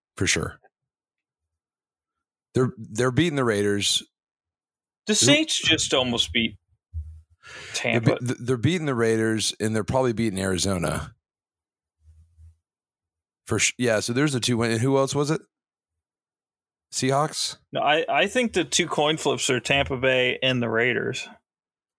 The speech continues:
Speaker 1: Well, we'll see. We'll see. I mean, it's a twenty-two-year-old. Does he even know the fucking playbook? Does he even know? He didn't think he was
Speaker 2: Clearly
Speaker 1: playing
Speaker 2: he
Speaker 1: this year.
Speaker 2: knew.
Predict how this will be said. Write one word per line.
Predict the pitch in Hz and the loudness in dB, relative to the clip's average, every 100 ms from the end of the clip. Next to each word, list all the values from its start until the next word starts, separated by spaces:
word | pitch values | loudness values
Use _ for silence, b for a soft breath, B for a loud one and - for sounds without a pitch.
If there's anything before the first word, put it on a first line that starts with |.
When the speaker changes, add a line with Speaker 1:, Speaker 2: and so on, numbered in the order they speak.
| _ _ _ _ _ _ _ _ _ _ - | _ _ _ _ _ _ _ _ _ _ -2
Speaker 1:
Well, | 151 | 2
we'll | 190 | 4
see. | 190 - 87 - - | 2 0 -4 -8 -4
We'll | 127 | 0
see. | - 123 | 0 2
I | 120 | 2
mean, | 160 170 | 2 2
it's | 175 | 0
a | |
twenty-two-year-old. | - 220 220 170 202 190 185 156 | 0 0 0 0 2 2 2 2
Does | 165 | 0
he | 190 | 0
even | 226 220 | 0 2
know | 208 190 | 2 2
the | |
fucking | - 190 - 170 131 | 0 -2 0 -2 0
playbook? | 151 156 160 156 - | 0 2 2 0 -2
Does | 160 185 | 0 2
he | |
even | 202 175 | 2 2
know? | 107 104 107 107 - _ _ _ _ _ _ _ - | 0 0 0 -2 -6 _ _ _ _ _ _ _ -6
He | 226 | 0
didn't | 214 165 | 0 2
think | 147 120 | 0 2
he | 110 | 2
was | - | 4
Speaker 2:
Clearly | - | 4
Speaker 1:
playing | 311 - | 4 2
Speaker 2:
he | 113 | 4
Speaker 1:
this | - 117 | 2 4
year. | 110 | 2
Speaker 2:
knew. | 107 | 2